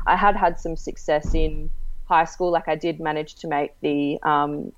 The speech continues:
school's cross country team that went to Israel in twenty fourteen. So that was another one of those races where I probably wasn't meant to make it, and I did, and that was a really cool experience. Mum and Dad came over and watched, and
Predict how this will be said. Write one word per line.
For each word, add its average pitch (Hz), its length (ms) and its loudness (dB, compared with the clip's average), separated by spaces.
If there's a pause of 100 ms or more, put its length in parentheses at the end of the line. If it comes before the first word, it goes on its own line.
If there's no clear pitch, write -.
(140)
school's 185 560 4
cross - 240 -2
country 214 300 0
team 247 220 -2
that 269 120 2
went 175 160 2
to - 140 -4
Israel 180 400 4
in 180 140 -2
twenty 180 240 -6
fourteen. 185 540 -2
So 170 300 4 (240)
that 180 140 6
was 175 120 2
another 160 280 -2
one 160 120 -4
of 156 60 -6
those 160 200 -2
races 156 440 -2
where 151 200 4
I 151 40 2
probably 160 300 -4
wasn't 156 320 -2 (280)
meant 170 280 0
to 190 120 -4
make 175 280 2
it, 226 100 6
and 165 140 0
I 147 80 -4
did, 175 280 0
and 165 300 -2
that 165 160 4
was 175 140 -2
a 165 60 -2
really 160 220 -2
cool 165 220 -8
experience. 160 640 -6
Mum 165 160 -2
and 160 80 -4
Dad 156 200 2
came 165 200 -4
over 160 240 0
and 160 100 -2
watched, - 380 2
and 151 240 -2